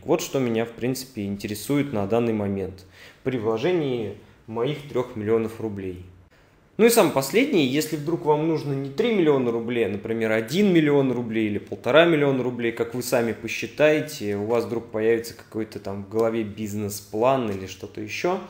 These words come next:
а, то всё равно присылайте свою информацию, потому что я готов дать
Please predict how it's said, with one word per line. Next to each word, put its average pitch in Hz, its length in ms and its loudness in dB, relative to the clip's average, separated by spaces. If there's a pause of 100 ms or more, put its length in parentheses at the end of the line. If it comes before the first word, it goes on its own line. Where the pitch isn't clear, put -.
(360)
а, 113 320 -2
то 139 160 -4
всё 151 160 -4
равно 202 180 4
присылайте 143 480 -2
свою 127 260 -2
информацию, 135 760 -2
потому 123 380 -4
что 120 460 0
я 127 140 2
готов 127 360 -2
дать 120 480 -2